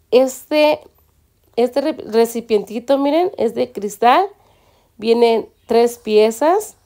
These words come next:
y este me encantó desde que lo miré para poner mi monómero. Miren, miren con su basecita y su tapaderita muy bonito.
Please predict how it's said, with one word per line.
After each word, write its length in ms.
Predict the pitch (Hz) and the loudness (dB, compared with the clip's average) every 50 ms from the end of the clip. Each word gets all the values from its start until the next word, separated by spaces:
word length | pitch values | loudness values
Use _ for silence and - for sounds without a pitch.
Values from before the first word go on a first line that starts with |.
| _ _ _ _ _ | _ _ _ _ _
y 160 | - 240 240 247 | -2 4 4 4
este 200 | 240 240 294 302 | 4 4 0 0
me 120 | 294 269 | 2 2
encantó 600 | 240 220 - 214 220 190 190 - 214 220 233 247 | 2 2 0 -4 -4 -4 -4 0 4 4 4 4
desde 240 | 262 294 240 262 254 | 2 2 0 0 0
que 100 | - 240 | 2 0
lo 100 | 233 202 | 0 2
miré 240 | 202 196 190 208 214 | 2 2 2 2 2
para 240 | 214 285 247 233 | 4 2 2 2
poner 300 | - 208 208 208 208 214 | 2 0 0 2 0 0
mi 140 | 214 226 269 | 0 0 0
monómero. 520 | 277 285 311 311 285 254 240 247 240 247 262 | 2 2 2 4 4 2 2 2 2 0 2
Miren, 280 | 254 240 233 233 226 | 0 0 0 0 0
miren 180 | 220 214 220 233 | 0 -2 -2 -2
con 140 | 233 247 233 | -2 -6 -6
su 140 | - 220 | -4 -2
basecita 680 | 190 185 190 - 196 190 - 247 269 254 - 359 359 403 453 - _ _ _ _ _ _ _ _ _ _ _ _ _ _ | -2 -2 -2 -4 -12 -10 -8 -8 -8 -2 0 0 0 0 -4 -8 _ _ _ _ _ _ _ _ _ _ _ _ _ _
y 320 | - 247 254 269 269 - - | -8 -6 -4 -4 -6 -8 -12
su 240 | - - - 247 240 | -18 -12 -10 -10 -2
tapaderita 540 | - 247 240 240 240 233 214 208 208 - 233 | -2 -2 0 2 2 2 2 2 0 -2 0
muy 160 | 233 262 285 | 0 0 0
bonito. 640 | 269 330 330 269 226 214 226 - 247 269 311 339 | 0 0 2 2 2 0 2 2 2 2 2 -2